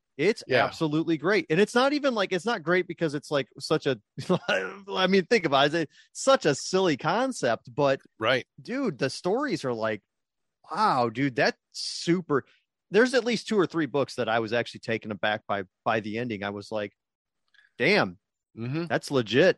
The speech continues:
Speaker 1: Um,
Speaker 2: Yeah.
Speaker 1: what
Speaker 2: See,
Speaker 1: else
Speaker 2: that's,
Speaker 1: do I have?
Speaker 2: that's,
Speaker 1: I
Speaker 2: that's
Speaker 1: have,
Speaker 2: what's
Speaker 1: uh,
Speaker 2: great about comic book, the medium, you, when you get surprised.
Speaker 1: Vigilante, I think that was a, that was a
Speaker 2: Okay.
Speaker 1: pretty good book. Um, that was a, uh, Wolf, what's his name?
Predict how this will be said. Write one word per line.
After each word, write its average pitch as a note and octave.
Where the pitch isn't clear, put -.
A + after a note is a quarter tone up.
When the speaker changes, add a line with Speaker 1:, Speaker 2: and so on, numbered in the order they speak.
Speaker 1:
Um, C3
Speaker 2:
Yeah. E3
Speaker 1:
what G#3
Speaker 2:
See, A3
Speaker 1:
else F3+
Speaker 2:
that's, E3+
Speaker 1:
do -
I -
have? A2+
Speaker 2:
that's, F3+
Speaker 1:
I C#3
Speaker 2:
that's D#3+
Speaker 1:
have, -
Speaker 2:
what's B2+
Speaker 1:
uh, A2+
Speaker 2:
great F3
about A#2+
comic C3+
book, A#2+
the A#2
medium, A#2+
you, G#2+
when A2+
you A2+
get A2+
surprised. A#2
Speaker 1:
Vigilante, E3
I C3+
think D#3
that E3
was D#3
a, D3+
that D#3
was D3+
a -
Speaker 2:
Okay. D#3
Speaker 1:
pretty C#3+
good A#2
book. B2+
Um, A2
that B2
was A#2+
a, A2
uh, G#2+
Wolf, C3
what's B2
his G#2+
name? G2+